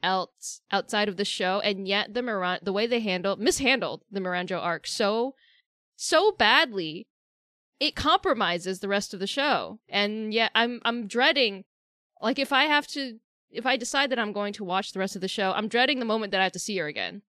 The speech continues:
Because I know, even if that by this point she decides, "You know what, from here on out, I'm just gonna do good things and, and yada yada, make up for everything that happened."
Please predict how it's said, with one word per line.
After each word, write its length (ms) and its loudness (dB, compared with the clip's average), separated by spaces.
Because 260 -2
I 120 0
know, 440 2
even 260 2
if 140 2
that 180 2
by 160 4
this 200 -2
point 300 -4
she 120 -4
decides, 540 -2
"You 60 -8
know 100 -4
what, 160 0
from 180 -4
here 180 0
on 180 2
out, 120 2
I'm 80 -4
just 140 -8
gonna 140 -6
do 180 -8
good 280 -6
things 300 -6
and, 260 -8
and 380 -20
yada 280 -4
yada, 280 -4
make 380 -10
up 120 -4
for 100 -6
everything 320 -6
that 100 -6
happened." 440 -8